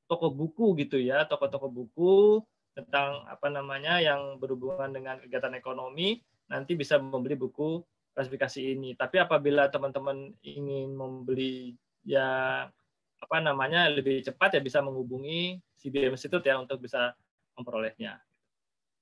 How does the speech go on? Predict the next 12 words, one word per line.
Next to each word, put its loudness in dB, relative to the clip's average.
Nah, 6
di 0
dalam 8
buku 4
B 6
T 2
K 4
I 0
atau 2
dalam 4
H-, 0
H -12